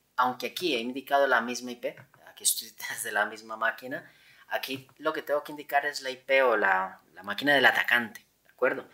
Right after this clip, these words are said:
Desde donde he ejecutado el componente cliente. Por lo tanto, podría poner algo como localhost, estoy en la máquina del atacante,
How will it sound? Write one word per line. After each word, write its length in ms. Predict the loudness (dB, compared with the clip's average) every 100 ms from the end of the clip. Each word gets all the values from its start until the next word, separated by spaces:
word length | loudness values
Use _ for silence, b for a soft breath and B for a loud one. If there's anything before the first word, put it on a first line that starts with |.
| b -6
Desde 260 | -4 -4
donde 280 | -6 -8 -8
he 20 |
ejecutado 420 | -8 -10 -8 -4
el 80 | -4
componente 580 | -4 -18 -16 -16 -16 -14
cliente. 520 | -4 -4 -4 -8 -20 b b b
Por 120 | -20
lo 80 | -20
tanto, 240 | -20 -20
podría 380 | -14 -12 -10 -12
poner 220 | -18 -20
algo 180 | -20 -20
como 220 | -20 -18
localhost, 680 | -16 -16 -16 -10 -8 -8 -8
estoy 220 | -8 -4
en 60 | -2
la 80 |
máquina 440 | -2 -2 -8 -14 -14
del 180 | -12 -14
atacante, 640 | -12 -6 -6 -6 -12